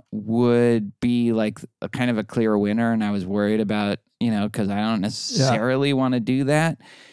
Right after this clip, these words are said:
Speaker 2: Yeah.
Speaker 1: And it's actually, like, by, like, it's in last, in dead last by a lot.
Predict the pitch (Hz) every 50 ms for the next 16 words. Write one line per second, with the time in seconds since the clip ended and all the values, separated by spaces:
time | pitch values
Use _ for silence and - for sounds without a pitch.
0 | - _ - - 139 135 135 139 135 135 131 131 123 - - 139 123 117 - -
1 | 131 143 170 175 - - 185 175 165 165 165 160 135 131 123 117 107 - - 110
2 | 101 107 127 135 156 - - - 139 131 117 - - - - - 160 156 - -
3 | _ _ _ _ _ _ - 196 220 226 214 190 160 147 160 180 185 196 190 175
4 | 156 151 - - - - - - 135 143 143 120 139 147 170 160 151 151 143 143
5 | 139 131 - - - - 117 113 101 98 98 107 107 95 -